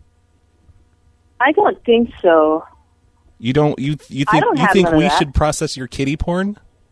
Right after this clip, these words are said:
Speaker 2: That's disgusting, ma'am. So, ma'am, I'm just calling
Speaker 1: Okay,
Speaker 2: to,
Speaker 1: is this
Speaker 2: I'm
Speaker 1: a
Speaker 2: just
Speaker 1: joke?
Speaker 2: No, it's not a joke.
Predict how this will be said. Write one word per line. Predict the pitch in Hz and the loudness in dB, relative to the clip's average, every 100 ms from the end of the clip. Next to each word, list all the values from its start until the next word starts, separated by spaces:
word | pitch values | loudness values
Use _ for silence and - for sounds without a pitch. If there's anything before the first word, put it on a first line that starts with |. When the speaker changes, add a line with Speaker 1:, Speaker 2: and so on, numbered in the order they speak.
| _ _ _ _ _ - | _ _ _ _ _ -12
Speaker 2:
That's | 139 | -12
disgusting, | - 151 180 175 120 87 | -10 -8 -4 -4 -4 -6
ma'am. | 82 107 - - - - _ _ _ _ _ _ _ _ _ _ _ _ _ _ _ _ _ _ | -8 -12 -16 -20 -20 -20 _ _ _ _ _ _ _ _ _ _ _ _ _ _ _ _ _ _
So, | 113 | -8
ma'am, | 117 120 | -6 -4
I'm | 120 | -4
just | 120 123 | -6 -6
calling | - 135 135 | -4 -2 0
Speaker 1:
Okay, | 131 | 2
Speaker 2:
to, | 127 | 0
Speaker 1:
is | 233 | 0
this | |
Speaker 2:
I'm | 123 | -2
Speaker 1:
a | - | -4
Speaker 2:
just | 127 | -2
Speaker 1:
joke? | 208 247 - - - _ | -2 -2 -8 -20 -20 _
Speaker 2:
No, | 117 104 | -8 -8
it's | - | -8
not | 104 104 | -8 -8
a | |
joke. | 117 104 - - | -4 -4 -6 -16